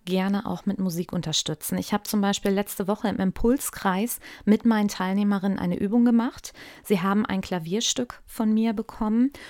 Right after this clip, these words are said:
und sollten dieses einfach mal anhören und beobachten, was in ihnen vorgeht, welche Gefühle vorherrschen, welche Sinneskanäle,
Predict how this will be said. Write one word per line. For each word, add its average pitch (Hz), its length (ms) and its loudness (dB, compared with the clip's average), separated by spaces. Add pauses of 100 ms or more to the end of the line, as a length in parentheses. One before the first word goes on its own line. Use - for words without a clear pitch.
(140)
und 208 180 4
sollten 214 400 2
dieses 202 360 -2
einfach 196 340 -4
mal 196 180 0
anhören 185 540 0
und - 260 -4
beobachten, 226 800 0
was 202 160 0
in 214 140 0
ihnen 202 180 2
vorgeht, 180 640 -4
welche 180 220 -2
Gefühle 208 580 -2
vorherrschen, 175 840 -4 (420)
welche 196 480 2
Sinneskanäle, 180 1300 -2